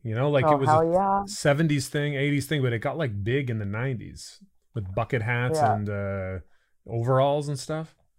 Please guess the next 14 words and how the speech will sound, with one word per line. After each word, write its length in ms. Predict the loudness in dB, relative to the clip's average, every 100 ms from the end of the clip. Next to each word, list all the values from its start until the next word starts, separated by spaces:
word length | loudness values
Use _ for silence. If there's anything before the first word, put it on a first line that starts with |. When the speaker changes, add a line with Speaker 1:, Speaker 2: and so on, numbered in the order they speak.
| _ _ -20 -18 -18 -18 -20 -20 -20 -4
Speaker 1:
No, 80 | -2
but 80 | 0
you're 120 | 0
right. 320 | 2 2 2
It's 180 | 0 -2
too 160 | -2 -2
crazy. 540 | 2 2 2 0 -6 -6
The, 340 | -2 0 0
the 80 | 0
different 320 | -2 -2 -4
face 300 | -2 -2 -2 -4
every, 380 | -4 -4 -4 -6
every 260 | -6 -4
day. 400 | -2 -2 -2 -6